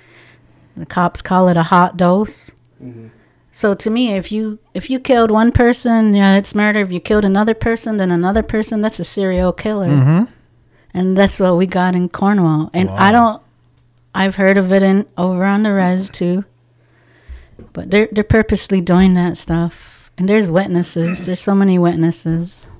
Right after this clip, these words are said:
Speaker 1: And, um, I had gotten a message. Um, it's just crazy how some, some police and some, like, authority talk with me or send me messages. Uh,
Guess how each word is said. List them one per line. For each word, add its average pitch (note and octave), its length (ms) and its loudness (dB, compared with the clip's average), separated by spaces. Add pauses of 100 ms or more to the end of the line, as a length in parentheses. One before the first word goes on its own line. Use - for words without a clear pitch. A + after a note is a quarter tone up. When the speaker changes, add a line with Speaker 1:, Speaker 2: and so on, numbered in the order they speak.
(960)
Speaker 1:
And, E3+ 280 4
um, E3 640 0 (840)
I F3+ 80 0
had F3 220 0
gotten F#3 320 4
a E3 40 4
message. E3+ 680 2
Um, D#3+ 640 2 (1200)
it's G3 180 0
just B3+ 220 0
crazy G#3+ 400 4
how F3+ 220 4
some, G3+ 360 0
some G3 240 0
police G#3 460 0
and F3 140 2
some, G3 340 0
like, E3+ 240 0
authority F#3+ 640 2 (220)
talk F#3+ 380 0
with F#3+ 200 -4
me G3+ 180 2
or F#3 120 2
send F#3+ 260 0
me F#3 100 0
messages. E3 640 -2
Uh, F3+ 160 -4